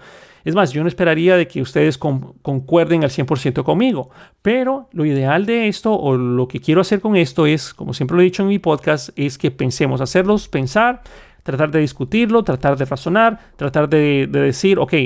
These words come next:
yo usaría otra cosa, o yo me iría por este otro camino, o esto me sale más cómodo, o puedo yo hacer esto y así me ahorro ciertos costos, o todavía no necesito esto en el punto inicial, lo puedo escalar cuando sea necesario", y eso es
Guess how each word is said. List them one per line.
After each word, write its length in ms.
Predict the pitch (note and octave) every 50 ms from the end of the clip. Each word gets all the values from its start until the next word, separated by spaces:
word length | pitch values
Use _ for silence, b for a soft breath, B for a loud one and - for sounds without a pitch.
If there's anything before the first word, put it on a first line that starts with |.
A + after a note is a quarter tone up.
| A#2+ - -
yo 180 | - C3 F#3
usaría 420 | A#3 C#4 C4 A#3 - F3+ F3 F#3 F3
otra 160 | E3+ - D3
cosa, 320 | C3+ C#3+ - - - - -
o 100 | D3 D3
yo 120 | C3+ E3+ G3+
me 80 | A#3
iría 220 | A3 G#3 G#3+ G#3+ G#3
por 140 | - D3
este 160 | D3 C3+ - D#3+
otro 160 | D3 D#3 C#3+
camino, 340 | C#3 C3 C3 C3+ C#3 D3 C3
o 120 | - C#3+
esto 160 | E3+ F3 - A3
me 80 | G#3
sale 220 | F#3+ - G3 F#3+ F#3
más 200 | E3+ D#3 C3+ -
cómodo, 360 | - A3+ B3+ B3+ B3 C4 C4
o 140 | A3+ E3 -
puedo 420 | D#3 C#3+ D3 D3 C#3+ C3+ C3+ -
yo 160 | - C3+ D#3 D#3+
hacer 260 | C#3 - - C#3+ F3+
esto 440 | A#3 B3 G#3 - - A#3 A#3+ A#3 -
y 140 | - D3 C#3+
así 200 | C#3 C3+ - D#3
me 100 | C#3+ C#3
ahorro 260 | C#3 C3+ C3 C3 B2+
ciertos 400 | C3 - D3+ C3 - - C3+ -
costos, 500 | - A#3 B3 A#3+ A#3+ - A3 G#3+ G#3 -
o 80 | D3+ C3
todavía 320 | - C#3 C#3+ C#3 C#3+ C#3+
no 80 | C#3 C#3
necesito 520 | C#3 C#3 C#3 C#3 C3 - C3 C3 C#3+ D3
esto 340 | E3+ - - F#3 E3+ D#3 -
en 140 | - C#3+ C3
el 80 | C3 C3
punto 240 | - C3+ B2+ D3+
inicial, 400 | C3+ C3+ C3 - A#3+ B3+ C4 B3+ B B B B B B -
lo 140 | E3 C#3+ -
puedo 180 | D3+ D3 C#3
escalar 400 | C#3+ C3+ - - C#3 D#3 E3 D#3+
cuando 180 | - D3+ C3+ C3
sea 160 | - D3+ C3+
necesario", 580 | C3+ C3 C#3 C3 - A#3 A#3 A#3 A3+ A3+ A3+ A3 B B B B B B
y 340 | - F3 F#3+ G3+ G3 - _
eso 400 | - F#3 A3+ G#3 - - A3 G#3+
es 400 | F3 D#3+ E3 E3+ - - - -